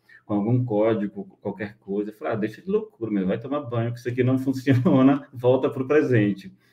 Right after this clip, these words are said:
E aí saí do banco em dezenove, e em meados de dois mil e vinte, por meio de um amigo, um amigo em comum, né, meu e do Vitor e, e do Fábio,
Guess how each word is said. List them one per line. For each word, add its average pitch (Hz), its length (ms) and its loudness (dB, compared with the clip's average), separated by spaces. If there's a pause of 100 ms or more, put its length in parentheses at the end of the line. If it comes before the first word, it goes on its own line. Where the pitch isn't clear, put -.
(720)
E 160 180 4
aí 175 160 8
saí 180 380 4
do 147 120 0
banco 127 380 0
em 117 100 2
dezenove, 120 640 -2 (1000)
e 120 140 0
em 123 200 4
meados 123 540 4
de 113 100 0
dois 107 200 0
mil 110 160 0
e 101 60 -6
vinte, 120 680 -2
por 104 140 -10
meio 113 180 2
de 117 100 -2
um 113 40 2
amigo, 110 440 -2 (140)
um 101 160 -4
amigo 101 300 0
em 101 100 0
comum, 107 480 -4
né, 98 140 -4
meu 95 180 -2
e 92 40 -8
do 92 120 -8
Vitor 98 400 -12
e, 90 240 -12
e 101 100 -18
do 92 120 -20
Fábio, 120 520 -4